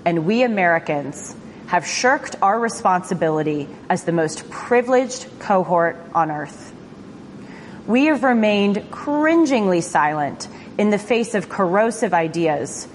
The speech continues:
woke culture, that has corrupted our institutions and severed the bonds that hold our country together. The New York Times won a Pulitzer Prize for reporting that the sole purpose of the American Revolution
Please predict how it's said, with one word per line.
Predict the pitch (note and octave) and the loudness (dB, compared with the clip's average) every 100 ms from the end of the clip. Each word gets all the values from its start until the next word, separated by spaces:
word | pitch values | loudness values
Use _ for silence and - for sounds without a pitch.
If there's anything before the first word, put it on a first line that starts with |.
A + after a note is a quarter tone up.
| - - | -14 -4
woke | D#3+ G#3+ A3+ - | 2 2 2 -4
culture, | - D#3+ D3+ D#3+ D3+ - - - - - - | -2 -2 -2 -4 -4 -6 -12 -18 -18 -18 -4
that | F#3+ | 0
has | F3+ F3 | 0 0
corrupted | - F3+ G#3 C4+ C4+ | -2 2 2 2 2
our | G#3 F3 | 2 4
institutions | F3 F3+ - E3 G#3+ A3 - A#3 A#3 A#3 - - - | 2 -2 -4 -4 -2 -2 0 0 0 -2 -8 -16 -4
and | F3 F3 | -2 0
severed | - A3 A3 C4+ | 2 2 2 0
the | A#3 | 0
bonds | F#3+ F3+ E3 E3 E3 - | 2 4 4 2 -4 -6
that | - E3+ | -6 -4
hold | - F#3 F#3 | 0 2 2
our | F3+ F3 F3+ | 2 2 0
country | F#3 D#3+ D#3 E3 | -2 -4 -2 -4
together. | D3+ - D#3 C#3+ C#3+ C#3 - - - - - - - - - - - - - - - | -2 -2 0 0 0 -6 -10 -20 -20 -20 -20 -20 -18 -18 -18 -18 -18 -18 -18 -18 -4
The | A3 | 2
New | A#3 D4 | 4 6
York | F4+ F#4 | 4 2
Times | - G3 E3 D#3+ E3 - - | 0 2 2 2 -4 -6 -6
won | - G3 | 0 2
a | G#3+ | 2
Pulitzer | G#3+ - E4+ D#4+ - F3 | -2 0 2 2 2 -2
Prize | D#3 - D3+ A#2 D3 - - - - | 0 0 0 0 -2 -8 -12 -16 -20
for | - G#3+ | -4 0
reporting | G3+ G#3 G#3 C4 C#4 D#4+ D4+ | 2 2 0 0 2 0 0
that | F#3 - | 0 -2
the | |
sole | E3+ - G#3 B3 | -8 -2 2 2
purpose | C#4+ - G3+ F#3+ D#3+ - | 0 -2 -2 0 -2 -4
of | - D#3+ | -6 -2
the | E3 | 0
American | E3 E3+ F#3 A3 B3 A3 | 2 2 2 2 0 2
Revolution | F3+ F3 F3 D#3 D#3 - D#3 D#3 | 2 0 0 -2 -2 -2 -2 -4